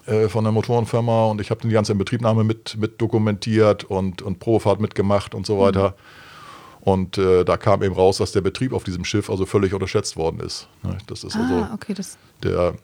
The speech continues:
Speaker 1: Motorenhersteller hat eine sehr hohe Leistung freigegeben und das war schwerster Schiffsbetrieb, der da, äh, vorlag.
Speaker 2: Ja.
Speaker 1: Und auch, das war, die hatten so einen speziellen Antrieb, einen Waterjet-Antrieb. Das heißt, da bist du also im Prinzip wie eine große Pumpe,
Speaker 2: Mhm.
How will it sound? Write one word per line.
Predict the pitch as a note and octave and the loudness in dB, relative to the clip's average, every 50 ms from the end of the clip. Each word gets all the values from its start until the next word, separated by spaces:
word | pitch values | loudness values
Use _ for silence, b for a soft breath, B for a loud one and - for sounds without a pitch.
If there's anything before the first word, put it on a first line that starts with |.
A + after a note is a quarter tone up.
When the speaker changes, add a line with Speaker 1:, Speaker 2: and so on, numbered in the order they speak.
| _ | _
Speaker 1:
Motorenhersteller | - G2 F#2 - G2+ F#2+ - G#2 G2 | -8 -6 -2 -2 -2 0 0 0 0
hat | G2 F#2 | 0 0
eine | G2 G2 | 0 -2
sehr | E2+ G2+ G2+ G2 | 0 2 2 4
hohe | G#2 G2+ G2 | 4 4 6
Leistung | G2 F#2+ G2+ - A#2+ G#2 | 6 4 4 2 -2 -6
freigegeben | - - A2 G#2+ A2+ A2+ G#2+ F#2+ A2 A2 A2 A2+ A2 G#2+ G#2+ A2 - - - - - - - | -2 0 2 2 2 2 0 2 2 2 2 2 2 0 -2 -4 -8 -12 -20 -20 -20 -18 -8
und | - F#2 F#2 F#2 F#2 F#2 F#2 F2 - - | -2 -2 0 0 -2 -4 -6 -6 -4 -4
das | F2+ - - | -4 -2 0
war | G2 F#2 | 0 0
schwerster | - - G#2+ F#2+ - - | 2 2 2 2 2 0
Schiffsbetrieb, | F#2+ - A2 - - - D#2+ - F#2 E2+ - | -4 -4 -4 -8 -8 -8 -8 -8 -8 -6 -6
der | - E2 | -4 -2
da, | F2 F2 E2+ E2+ E2+ - _ _ - | 0 0 0 0 -2 -6 _ _ -8
äh, | G2 G2 F2+ | -6 -6 -4
vorlag. | - - F2 E2 E2+ F2 F2+ A#2 A#2+ - - | 0 2 2 2 4 2 0 0 -2 -4 -4
Speaker 2:
Ja. | G#3+ G#3+ G#3+ G3 F3+ A#3 b b b b b b b b b b | -2 0 0 0 -2 -4 b b b b b b b b b b
Speaker 1:
Und | - G2+ F#2+ F#2+ F#2 F#2 | -2 0 0 0 -2 0
auch, | F2+ F#2 F#2 F#2 - - | 2 4 4 4 2 -2
das | - F#2+ F2+ - | -6 -6 -4 -2
war, | G#2 G2 F#2+ F#2+ F#2+ F#2+ F#2 E2+ | 0 2 4 4 4 4 2 0
die | - G#2 - F#2+ | -2 -6 -4 -4
hatten | G2 G2 - G2 | -4 -2 -4 -4
so | F#2 G2 | -4 -4
einen | F#2 | -6
speziellen | - - G#2 - - - F#2+ F#2 F2+ | -6 -6 -6 -4 0 2 2 2 2
Antrieb, | F2 G2 G2 - B2 A2+ - | 0 -2 -2 -4 -4 -4 -4
einen | F#2+ E2 | 0 2
Waterjet-Antrieb. | F#2 G2 A2 G#2+ G2+ G#2+ G#2+ G#2 - A2 A2 A2 - B2 A#2+ A#2 | 2 4 4 2 2 2 2 2 0 -2 -4 -2 -4 -4 -6 -4
Das | - F#2 - - | -6 -6 -2 0
heißt, | G2 G2 F#2+ - - | 0 0 0 -2 -6
da | G2+ | -8
bist | F2 - - | -8 -8 -8
du | G2+ | -6
also | G2+ G2+ G#2 | -6 -6 -6
im | G#2+ G2 - - _ - - | -8 -10 -14 -20 _ -8 -4
Prinzip | - G#2+ - A#2 G#2+ G#2+ | -4 -2 -2 -2 -4 0
wie | G#2 | 0
eine | G2+ F#2 | 0 0
große | F2+ G2 F#2 - - | 0 -2 -2 -4 -4
Pumpe, | - - A#2 A#2 A2+ C#3 D3+ D3+ - - | 0 0 2 4 6 6 4 4 2 -2
Speaker 2:
Mhm. | - G#3 F3+ F3 A3 C#4+ | -2 -2 0 0 -2 -4